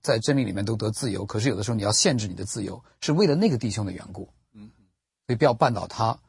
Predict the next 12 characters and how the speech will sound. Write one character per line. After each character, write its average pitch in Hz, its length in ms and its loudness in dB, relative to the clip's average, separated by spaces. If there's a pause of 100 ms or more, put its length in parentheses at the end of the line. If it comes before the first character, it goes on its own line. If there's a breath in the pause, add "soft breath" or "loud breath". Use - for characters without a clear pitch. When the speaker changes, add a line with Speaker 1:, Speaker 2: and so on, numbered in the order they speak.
(240)
Speaker 1:
那 110 120 -2
因 127 180 2
此 120 160 -2
的 95 80 -4
话 113 180 2
呢， 95 220 -6 (380)
先 127 180 0
吃 127 200 2
的 123 80 2
时 - 140 -4
候， 98 300 -2 (600)
呃， 90 220 -6